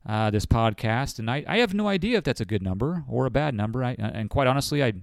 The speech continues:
I just don't care. As long as somebody out there is listening, I will continue to produce content. I enjoy doing it, and you all are reaching out to me,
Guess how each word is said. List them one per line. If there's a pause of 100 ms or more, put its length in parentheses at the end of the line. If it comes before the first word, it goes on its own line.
(640)
I
just
don't
care.
As
long
as
somebody (160)
out
there
is
listening,
I
will
continue
to
produce
content.
I
enjoy
doing
it, (500)
and
you
all
are
reaching
out
to
me,